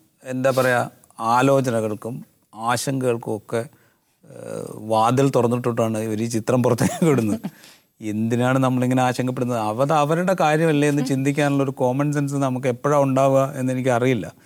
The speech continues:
അല്ലെങ്കിൽ നമ്മുടെ ഒരു പ്രശ്നം എന്ന് വെച്ച് കഴിഞ്ഞാൽ ബാക്കിയുള്ളവരുടെ കാര്യത്തിൽ എന്താണ്, അവരെന്ത് ചെയ്യുന്നു, അവരെന്തൊക്കെ പ്രശ്നങ്ങൾ ഉണ്ടാക്കുന്നു, അല്ലെങ്കിൽ അവരത് ചെയ്തത് ശരിയായോ, ഇതാണല്ലോ നമ്മുടെ ഏറ്റവും പ്രധാനപ്പെട്ട പ്രശ്നം.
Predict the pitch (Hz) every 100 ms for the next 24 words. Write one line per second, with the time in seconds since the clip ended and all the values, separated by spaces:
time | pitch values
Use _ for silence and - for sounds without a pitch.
0 | _ _ _ _ 156 165 180 160 170 196
1 | 180 175 143 156 143 139 131 - - _
2 | _ _ _ _ 127 127 151 170 - 185
3 | 151 143 139 135 113 123 120 117 123 117
4 | 110 117 147 135 131 135 - 110 120 120
5 | 117 127 123 139 139 131 107 - 127 127
6 | 120 117 113 123 120 139 127 147 165 151
7 | 139 117 127 135 117 120 143 127 120 120
8 | 135 160 170 165 156 151 143 151 139 135
9 | 131 127 120 - 98